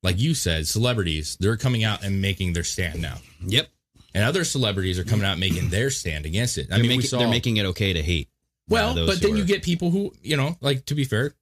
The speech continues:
Speaker 1: hate him or like him. Joe Rogan comes out and he talks about this shit. And he's like,
Speaker 2: Yeah.
Speaker 1: "Do I have to sue C N N for this shit?" I mean, this is a dude who is literally left-leaning. Let's be real. The guy is in favor of a lot of social style programs. He's a, he's a left-leaning person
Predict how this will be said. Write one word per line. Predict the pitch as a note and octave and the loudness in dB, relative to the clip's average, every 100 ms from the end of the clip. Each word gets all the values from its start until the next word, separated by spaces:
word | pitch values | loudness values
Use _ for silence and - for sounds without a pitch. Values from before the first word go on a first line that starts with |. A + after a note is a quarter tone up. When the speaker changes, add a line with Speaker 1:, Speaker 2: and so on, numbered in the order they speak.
| _ | _
Speaker 1:
hate | - C3 | 0 2
him | D3 | 2
or | C3+ | 0
like | F#2+ | 0
him. | A#2 D3+ | 0 -2
Joe | - B2 | 0 0
Rogan | A#2 B2 C3+ | 2 0 0
comes | C#3 F#2+ | 0 0
out | G2 | 0
and | A#2 | -2
he | |
talks | A2 G2 - | -2 -2 0
about | A2+ A2 | -2 -2
this | A2+ | -2
shit. | - F#3+ | -2 -2
And | D#2+ | -2
he's | F#2 | 0
like, | G#2 F2 E2 | 0 -2 -4
Speaker 2:
Yeah. | C#2 G#2 | -2 0
Speaker 1:
"Do | G#2 | 2
I | |
have | B2 | 0
to | G2 | -2
sue | - A2+ | 0 2
C | A2 B2+ | 2 0
N | A2+ | 0
N | G2+ B2 | 0 0
for | C#3+ | -2
this | D3+ | -2
shit?" | - F#3 G#3+ _ _ _ _ _ _ _ | -2 -2 -4 _ _ _ _ _ _ _
I | D3+ | 0
mean, | G#3 | 0
this | C#4 | 2
is | |
a | A3+ | 2
dude | C#3 D#3+ D#3+ | 2 2 2
who | D#3 B2+ D#2 - | 2 0 -4 -4
is | A#2 A#2 | 0 2
literally | G#3 A3 D#3 B2+ F#2 | 2 2 2 0 0
left-leaning. | A2 A#2 G2 B2+ D#2 D#2 | 0 0 2 0 0 0
Let's | A#2 | 0
be | E3 C#3 | 2 0
real. | F#2 D3+ - E2+ | 2 0 -2 -2
The | A2+ | 0
guy | C#3 F3+ D3 C3+ _ _ _ _ _ _ | 2 2 0 -2 _ _ _ _ _ _
is | C3 C3 | 0 2
in | A#2+ C#3 | 2 2
favor | D3 D#3+ D3+ | 2 2 2
of | A#2+ | 2
a | |
lot | A2+ A#2+ | 2 2
of | A#2+ | 0
social | - B2 C3 B2 | 0 0 0 0
style | A2+ B2 A#2+ A#2 | 0 0 0 0
programs. | A#2+ B2+ C#3+ E2 D2+ | 2 2 2 0 0
He's | G#2+ A2 | 0 2
a, | A2 | 2
he's | G2+ A#2+ | 0 0
a | A#2 G2 | 0 0
left-leaning | F#2+ B2 D#3+ G2+ E3 D#3+ C#3+ | 0 0 0 0 2 0 2
person | D3 C#3+ A2 G#2+ | 2 2 2 0